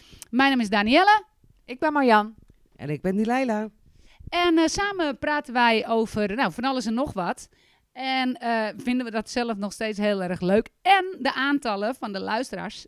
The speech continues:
Speaker 1: stijgen nog steeds. Dus schijnbaar vinden meer mensen het leuk. Dus dank jullie wel, iedereen die luistert. En iedereen die niet luistert, hoort het toch niet. Ehm, waar ik eventjes, eh, mee wil beginnen, is een soort nieuw rubriekje-achtig iets. Is, eh,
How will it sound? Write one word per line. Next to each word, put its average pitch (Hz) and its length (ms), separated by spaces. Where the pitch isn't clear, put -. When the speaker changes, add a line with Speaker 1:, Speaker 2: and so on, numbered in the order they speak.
Speaker 1:
stijgen 302 720
nog 247 180
steeds. 185 440
Dus 233 380
schijnbaar 294 520
vinden 208 260
meer 226 180
mensen 196 360
het 165 120
leuk. 165 260
Dus 185 100
dank 254 280
jullie 254 220
wel, 208 200
iedereen 214 500
die 214 200
luistert. 202 600
En 208 140
iedereen 185 360
die 180 100
niet 160 160
luistert, 156 320
hoort 190 120
het 214 120
toch 381 180
niet. 165 300
Ehm, 381 640
waar 480 180
ik - 140
eventjes, 359 400
eh, 302 260
mee 277 200
wil 247 140
beginnen, 294 400
is 277 100
een 269 60
soort 226 220
nieuw 185 440
rubriekje-achtig 190 1120
iets. 226 300
Is, 311 280
eh, 277 200